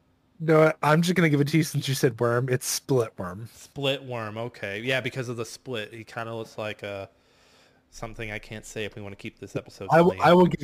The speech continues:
Speaker 1: it to you because, I mean, honestly, the fact that you said worm was impressive.
Speaker 2: Uh, this is, what, damn it, why couldn't Pyramid Head make an appearance in three? Um,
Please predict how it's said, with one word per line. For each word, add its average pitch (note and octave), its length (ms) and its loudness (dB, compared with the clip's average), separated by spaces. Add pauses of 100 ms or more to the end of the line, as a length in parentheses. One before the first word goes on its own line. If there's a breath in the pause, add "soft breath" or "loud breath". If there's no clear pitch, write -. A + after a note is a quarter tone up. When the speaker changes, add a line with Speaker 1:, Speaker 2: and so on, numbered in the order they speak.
Speaker 1:
it C#3 60 -8
to E3 100 4
you D3 80 6
because, C3 380 0
I B2+ 60 4
mean, D3 120 6
honestly, D#3 240 6
the C#3+ 80 2
fact D3+ 220 4
that B2+ 120 -8
you C3+ 80 -2
said C3+ 200 0
worm B2 160 2
was A2+ 160 -2
impressive. A2 560 -10 (1400 soft breath)
Speaker 2:
Uh, B2 280 -4
this D3 220 -4
is, C3 640 -4 (1120 soft breath)
what, C3 180 -18
damn D#3+ 180 -16
it, D#3 60 -16
why D#3 120 -12
couldn't E3+ 240 -10
Pyramid A#2+ 340 -8
Head G2 160 -12
make F#2 180 -18
an G#2 80 -14
appearance G2+ 360 -14
in F#2+ 60 -18
three? F#2+ 260 -12 (560 loud breath)
Um, B2 640 -4